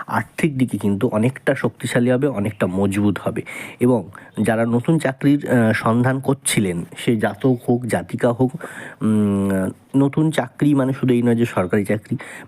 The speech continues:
বেসরকারি চাকরি হতে পারে বা যে কোনো একটা কাজ হতে পারে, তাহলে কিন্তু তাদের এক, আহ, বলা যায় যে মার্চের পর থেকে একটা ভালো সময় শুরু হচ্ছে। আপনি যদি ঠিকঠাক যদি পড়াশুনো করছেন তো, এবং পরীক্ষা টরীক্ষা দিচ্ছেন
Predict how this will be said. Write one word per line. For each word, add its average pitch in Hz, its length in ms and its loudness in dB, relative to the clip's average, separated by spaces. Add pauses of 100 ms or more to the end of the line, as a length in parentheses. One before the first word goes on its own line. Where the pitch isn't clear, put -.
বেসরকারি 123 420 2
চাকরি 120 320 4
হতে 117 200 2
পারে 127 140 2
বা 139 120 0
যে 143 140 0
কোনো 151 120 0
একটা 143 120 0
কাজ 104 400 -2
হতে 101 200 -2
পারে, 117 180 0
তাহলে 110 260 0
কিন্তু 131 240 0
তাদের 117 280 2 (360)
এক, - 160 -4 (260)
আহ, 98 500 2
বলা 104 280 2
যায় 123 120 2
যে 135 60 4
মার্চের 113 400 0
পর 151 100 -2
থেকে 147 180 0
একটা 147 160 0
ভালো 110 260 0
সময় 123 380 2
শুরু 135 300 4
হচ্ছে। 131 280 0
আপনি 131 160 0
যদি 143 180 2
ঠিকঠাক 170 400 -2
যদি 160 220 2
পড়াশুনো 123 460 2
করছেন 151 420 -2
তো, 131 140 0 (340)
এবং 120 260 2
পরীক্ষা 113 300 0
টরীক্ষা 120 340 0
দিচ্ছেন 120 500 0